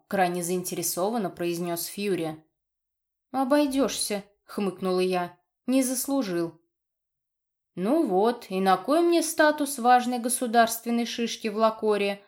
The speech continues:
если даже классные поцелуи от длинноногих красавиц не перепадают?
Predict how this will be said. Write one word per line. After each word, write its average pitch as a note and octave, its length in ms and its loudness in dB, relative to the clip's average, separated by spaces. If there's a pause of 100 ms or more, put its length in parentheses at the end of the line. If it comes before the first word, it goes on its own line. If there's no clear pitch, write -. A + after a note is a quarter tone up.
(220)
если B3 320 0
даже A#3+ 280 4
классные A#3 560 4
поцелуи G#3+ 680 -2
от E3+ 180 4
длинноногих G3 640 -2
красавиц F#3+ 680 0
не G3 140 -4
перепадают? G3+ 840 0